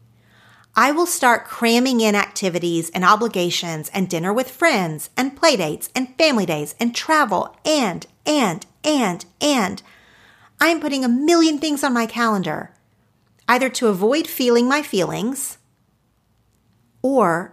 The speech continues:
I'm running away from the idea that doom is just around the corner and you have to carpe diem, make all the memories, say yes to every opportunity,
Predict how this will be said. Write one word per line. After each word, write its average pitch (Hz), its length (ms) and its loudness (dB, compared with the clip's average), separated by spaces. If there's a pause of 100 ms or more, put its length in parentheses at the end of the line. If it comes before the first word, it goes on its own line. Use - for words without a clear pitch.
(120)
I'm 226 220 2
running 294 300 0
away 233 280 4
from 208 200 -4
the 196 120 -4
idea 175 680 -2 (360)
that - 300 -10
doom 180 640 2 (260)
is 170 220 -2
just 226 360 0
around 269 260 0
the 277 60 -6
corner 160 640 -4 (480)
and 208 140 4
you 220 80 6
have 233 220 0
to 254 80 0
carpe 233 420 0
diem, 165 460 -4 (180)
make 196 300 -2
all 226 160 4
the 254 80 -2
memories, 165 640 -4 (160)
say - 160 0
yes 208 260 2
to - 240 -4
every 233 220 2
opportunity, 180 920 -4